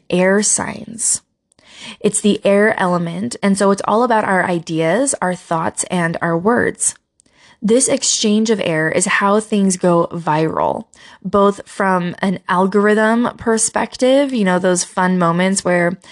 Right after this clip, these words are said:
a TikTok video or a reel gets a ton of traction, a ton of momentum, a ton of visibility.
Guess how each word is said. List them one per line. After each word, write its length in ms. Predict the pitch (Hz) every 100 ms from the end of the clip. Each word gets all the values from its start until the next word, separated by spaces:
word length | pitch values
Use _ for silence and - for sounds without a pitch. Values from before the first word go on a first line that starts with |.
| - -
a 80 | -
TikTok 680 | - 226 - 214 208 214 -
video 580 | 202 208 202 196 190
or 280 | 190 190 180
a 100 | -
reel 520 | 175 180 202 196 196
gets 200 | 190 180
a 60 | -
ton 320 | - - 220
of 80 | 208
traction, 540 | - 185 190 - 185
a 60 | 180
ton 240 | - 208
of 60 | 208
momentum, 460 | 202 180 175 190 180
a 60 |
ton 240 | - - 240
of 80 |
visibility. 560 | 214 196 185 180 175 175